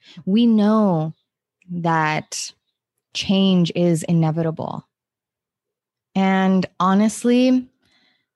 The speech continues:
because resistance creates so much friction and stagnancy in your life, you feel all this weight,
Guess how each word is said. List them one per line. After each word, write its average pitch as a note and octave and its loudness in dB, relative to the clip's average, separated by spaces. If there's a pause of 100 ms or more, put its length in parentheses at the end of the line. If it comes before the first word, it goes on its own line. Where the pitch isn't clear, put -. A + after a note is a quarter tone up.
(200)
because G#3 0
resistance F#3+ 0
creates D#3+ -2
so E3+ 0
much F3+ 0
friction F#3 -2
and D#3 0
stagnancy D#3+ -2
in D#3 -2
your D3+ -2
life, D#3+ -4 (400)
you G#3+ 2
feel A3+ 0
all G#3 0
this G3+ -2
weight, F3 -2